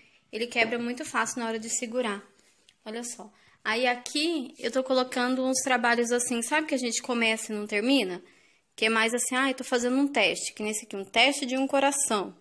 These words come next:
Aí desisto, deixo aqui. O miolinho de um, um suplá. Esse aqui é o início de um tapete. E assim vai, ó. Tem início de tapete oval... Né? Tem aqui umas amostrinhas de cores. Às vezes eu quero testar a sequência de cores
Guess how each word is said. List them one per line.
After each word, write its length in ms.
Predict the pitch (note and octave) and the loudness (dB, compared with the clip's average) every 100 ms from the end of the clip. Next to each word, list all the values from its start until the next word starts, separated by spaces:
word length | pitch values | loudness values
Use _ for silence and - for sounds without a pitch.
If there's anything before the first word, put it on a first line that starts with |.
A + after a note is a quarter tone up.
| - | -12
Aí 240 | F#3+ G#3 | -8 -6
desisto, 680 | A3 A3+ G#3+ A3 G#3+ A#3+ - | -8 -12 -10 -6 -4 -6 -4
deixo 240 | A3+ B3+ C4+ | -4 -2 -4
aqui. 380 | C4+ A3 E3+ - - - _ _ | -2 -4 -4 -8 -20 -20 _ _
O 60 | A3+ | 0
miolinho 640 | A#3+ B3+ B3 C4+ D4 C#4+ | 6 6 6 6 6 4
de 200 | B3 C4+ | 2 2
um, 480 | C#4 C4+ C4+ A3+ B3 | 2 2 0 -2 -4
um 60 | |
suplá. 580 | B3+ B3 - A#3 G3 F#3+ - _ _ _ _ _ | -4 -4 2 4 4 -2 -12 _ _ _ _ _
Esse 120 | - | -16
aqui 120 | - B3+ | -8 -6
é 40 | |
o 60 | B3+ | -2
início 380 | B3+ C4+ C4+ | 0 0 -2
de 80 | B3+ | -2
um 80 | C#4 | -2
tapete. 880 | C4+ C4 B3+ B3 A#3 G#3 - G3 - _ _ | 0 0 4 4 4 0 -8 -12 -18 _ _
E 140 | - A3+ | -2 -2
assim 300 | A#3 D4 F4 | 0 0 4
vai, 260 | D4 G#3+ | 4 4
ó. 160 | G3+ F#3+ | 0 -4
Tem 220 | - A#3+ | -6 -4
início 360 | B3+ A#3+ A#3 A3 | -2 -4 -6 -8
de 80 | A3 | -8
tapete 440 | A3 A3+ A3 A#3 | -4 0 0 -2
oval... 640 | G#3+ G#3 F#3+ A3 A#3 G#3+ - _ _ _ _ _ _ - | -4 -2 0 0 -2 -6 -10 _ _ _ _ _ _ -12
Né? 160 | A3+ - _ | -12 -12 _
Tem 220 | B3 B3+ | 2 2
aqui 200 | B3+ C4 | 2 0
umas 280 | B3 B3 B3 | 0 0 0
amostrinhas 540 | B3 A#3+ A#3+ B3 A#3+ A#3 | 0 -2 -4 -4 -4 -4
de 80 | |
cores. 340 | - A#3+ B3 A#3+ | -4 -2 0 -2
Às 140 | A3+ | -2
vezes 180 | A#3 A3+ | -2 -2
eu 100 | A#3+ | -2
quero 200 | A#3+ A#3 | 0 -2
testar 360 | A3 A#3 - A3 | 0 -4 -2 -4
a 40 | |
sequência 480 | - A3 G#3+ G#3+ G#3 | -2 -4 -4 -6 -8
de 120 | G#3 | -12
cores 500 | - C#4 C#4 G#3 - | 0 4 4 2 -4